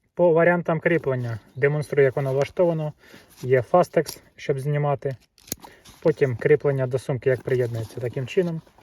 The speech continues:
натискаємо, зняли. І як можна зафіксувати? Три положення. Одне, два, три. Було в мене ось так. Потім можна під, е, кутом типу сорок п'ять градусів ось так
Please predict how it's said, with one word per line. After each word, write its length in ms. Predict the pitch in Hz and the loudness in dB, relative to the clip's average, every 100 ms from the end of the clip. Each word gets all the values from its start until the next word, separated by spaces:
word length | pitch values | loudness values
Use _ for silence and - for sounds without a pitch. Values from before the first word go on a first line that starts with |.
| - _ _ | -20 _ _
натискаємо, 760 | 131 117 131 - 165 156 151 151 - _ _ _ _ | -6 -4 -6 -2 0 2 0 -6 -10 _ _ _ _
зняли. 480 | 131 123 131 139 160 - - - _ | -8 -4 -2 0 -2 -4 -20 -20 _
І 60 | 156 | -4
як 200 | 160 - | -4 -2
можна 220 | 156 147 | -2 0
зафіксувати? 680 | 139 135 139 - 143 120 123 | 0 -2 -4 -2 0 -2 -4
Три 180 | 127 147 | -2 -2
положення. 520 | 143 147 151 147 135 | 2 2 2 -2 -4
Одне, 400 | 143 123 151 147 127 | -6 -4 -2 -4 -6
два, 280 | 131 123 120 | -6 -4 -4
три. 300 | - 170 165 _ _ - _ | -2 -2 -4 _ _ -20 _
Було 280 | 123 131 131 | -2 2 2
в 40 | |
мене 200 | 123 123 | 2 -2
ось 140 | 123 - | -4 -2
так. 300 | 180 175 - - _ - - _ _ | -2 -2 -6 -20 _ -20 -20 _ _
Потім 280 | - 123 131 | -4 -2 -2
можна 420 | 127 127 117 117 - - - _ _ | -2 -2 -4 -8 -10 -16 -20 _ _
під, 200 | 147 123 | -2 2
е, 240 | 131 123 131 | 4 4 2
кутом 420 | - - 143 127 | 0 2 2 2
типу 380 | 135 117 123 131 _ - | -4 -4 -6 -6 _ -20
сорок 340 | - 139 135 | -4 -2 0
п'ять 200 | - 135 | 0 0
градусів 500 | 180 170 160 165 151 - | 0 0 -4 -6 -8 -8
ось 140 | 143 | -12
так 200 | - 143 | -4 -4